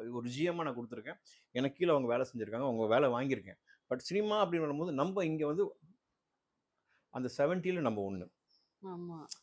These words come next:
Speaker 1: But அங்க வந்து நான் தான் டாப்ல இருப்பேன். So, அது பார்த்தா நம்மளுக்கு சினிமா கிடைக்காது, போயிடும். So, அதுக்கு வந்து என் ஒய்ஃப் சப்போர்ட் பண்ணாங்க. "நீ பண்ணு, ரொம்ப ட்ரை பண்ணலாம், உனக்கு கடைசியில ஒண்ணுமே இல்லையா, வரலையா, ப-, go back to the hotel, மறுபடியும் நீ போயிடலாம், ஒண்ணும் த-, தப்பு இல்ல." என் சன்னை தான் சொன்னேன், "நீ பண்றது பண்ணுப்பா, அஹ், நாங்க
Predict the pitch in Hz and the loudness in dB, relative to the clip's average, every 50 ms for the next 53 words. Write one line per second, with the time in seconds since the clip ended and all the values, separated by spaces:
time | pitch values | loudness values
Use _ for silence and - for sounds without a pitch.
0 | _ _ - 131 127 135 156 196 190 190 170 160 202 185 139 143 165 185 208 185 | _ _ -2 0 0 2 2 4 4 4 4 4 4 2 4 4 4 4 4 2
1 | 143 139 123 110 107 107 104 90 80 80 82 - _ _ _ - - 160 - 143 | 4 4 4 4 2 0 -2 -2 -4 -8 -16 -18 _ _ _ -2 0 2 4 4
2 | 139 160 185 185 - - 190 190 190 175 170 156 147 131 127 127 - 143 156 156 | 4 6 4 4 4 2 0 0 0 -2 -2 0 0 -2 -2 -4 -6 -6 -6 -4
3 | 143 120 110 110 101 101 90 - _ _ 135 127 104 - - _ _ _ _ _ | -4 -4 -4 -6 -8 -10 -12 -14 _ _ -2 -2 -2 -2 -6 _ _ _ _ _
4 | _ _ _ - - 156 147 156 165 165 165 147 147 156 175 170 147 123 113 120 | _ _ _ -6 -2 -2 0 0 0 -2 -2 -2 -2 -2 0 0 0 0 0 0
5 | - - - 120 120 120 - - 104 98 95 92 - - _ _ _ _ - 123 | -2 -4 -6 -8 -8 -10 -10 -10 -12 -14 -14 -14 -16 -20 _ _ _ _ -6 -6
6 | 120 117 - 139 151 160 131 - - _ _ _ _ _ _ _ _ _ _ _ | -6 -2 -2 -2 -2 0 -2 -6 -8 _ _ _ _ _ _ _ _ _ _ _
7 | _ _ _ _ - 117 123 156 196 208 208 165 143 139 147 147 123 110 104 107 | _ _ _ _ -2 0 0 2 4 4 4 4 6 4 2 2 -2 -4 -4 -2
8 | 113 123 120 - 127 - - 196 185 147 131 139 151 156 160 180 185 156 131 123 | -2 -2 0 0 -2 -2 0 0 2 2 2 2 2 2 2 2 2 0 0 0
9 | 127 135 123 113 120 120 120 120 135 151 135 117 110 107 123 131 120 139 156 156 | 0 -2 -2 -2 -2 -4 -4 -4 -4 -4 -4 -6 -6 -8 -8 -2 0 2 2 4
10 | 160 160 151 - 131 113 101 107 98 - 87 - _ _ _ _ _ - 123 135 | 2 2 0 -2 -4 -4 -4 -4 -6 -8 -12 -20 _ _ _ _ _ -6 -2 -2
11 | 156 165 165 151 123 - 117 107 98 98 104 - 110 127 147 131 120 113 107 101 | -2 -2 -2 -4 -6 -4 -2 -2 -2 -4 -6 -10 -8 -6 -6 -4 -4 -4 -2 -2
12 | 117 107 - - 110 92 - - _ - - - - _ - 175 - - 180 214 | -2 -4 -4 -6 -8 -10 -10 -12 _ -20 -20 -20 -16 _ -6 -4 0 0 2 2
13 | 226 202 165 151 131 131 117 110 104 - 151 180 208 196 156 - 123 123 123 107 | 4 4 2 2 0 -2 -4 -6 -4 -6 -4 -2 -2 -4 -2 -4 -2 0 0 0
14 | 98 98 101 107 - _ _ _ _ _ - 120 117 117 117 113 113 117 113 | 0 -4 -6 -6 -10 _ _ _ _ _ -10 -8 -6 -4 -2 0 0 2 2